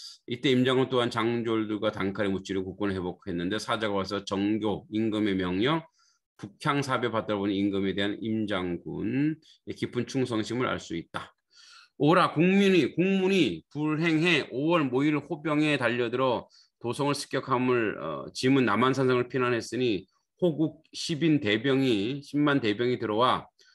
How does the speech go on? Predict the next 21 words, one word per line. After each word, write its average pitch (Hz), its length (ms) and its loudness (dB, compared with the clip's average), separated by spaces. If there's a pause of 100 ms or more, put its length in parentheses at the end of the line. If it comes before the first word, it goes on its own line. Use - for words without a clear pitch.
(220)
호장 156 360 2
호통 156 340 -4
한마디 139 260 2
어쩔 123 260 -2
수 113 140 -8
없이 107 320 -4
강화, 107 560 0 (460)
어, 78 560 -8
이제 101 520 -2 (720)
뭐 80 440 -12 (100)
해-, 143 240 0
해이죠, 147 480 4
강화 92 300 -2
해이. 90 400 -2 (600)
에, - 40 -10 (320)
평화로운 156 360 4
상태가 143 380 0
됨을 113 300 0
의미하지만 104 460 0
문명상 104 400 -2
항복이죠. 139 580 -2